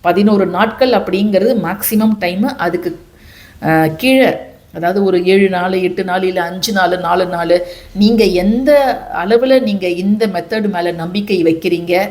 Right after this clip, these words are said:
இந்த பிரபஞ்சத்து மேல நம்பிக்கை வைக்கிறீங்க அப்படிங்கிறத பொறுத்து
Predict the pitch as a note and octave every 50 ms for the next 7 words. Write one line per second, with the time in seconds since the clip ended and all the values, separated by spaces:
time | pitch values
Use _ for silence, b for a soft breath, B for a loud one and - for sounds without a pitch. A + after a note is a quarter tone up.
0 | - F#3+ F3+ E3+ - - E3+ D#3+ F#3+ G3+ G3+ G3+ G3+ G3+ F3+ F#3 F3 E3+ E3 D#3+
1 | D#3+ E3 F3+ E3+ F#3 F#3 E3+ D#3+ D#3 D#3 - F3+ E3+ F3 E3 F3+ F#3 E3+ D#3+ -
2 | - E3 D#3+ E3 E3+ F3 F3 E3+ D#3+ D#3+ D#3 D3+ D3+ - E3+ E3 E3 E3 E3 -
3 | F3+ F3 F#3 A#3 - - B B